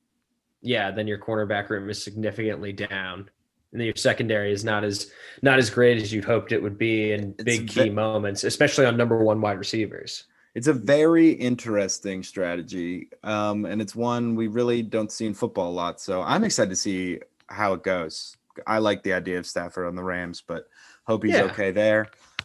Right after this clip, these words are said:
Speaker 2: Uh, speaking of injuries, obviously Wentz, we're about to do the Colts podcast, but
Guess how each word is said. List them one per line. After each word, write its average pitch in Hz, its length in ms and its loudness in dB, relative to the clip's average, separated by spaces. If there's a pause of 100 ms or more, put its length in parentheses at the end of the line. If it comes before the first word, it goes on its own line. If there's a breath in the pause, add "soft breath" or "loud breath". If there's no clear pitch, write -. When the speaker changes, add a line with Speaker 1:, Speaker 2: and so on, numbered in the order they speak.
(200)
Speaker 2:
Uh, 110 160 4
speaking 117 340 4
of 117 60 -2
injuries, 117 500 2
obviously 104 480 0
Wentz, 110 600 -2 (400)
we're 107 160 0
about 98 240 4
to 98 100 0
do 95 220 -4
the 92 100 -6
Colts 120 320 -2
podcast, 107 920 0
but 92 260 -2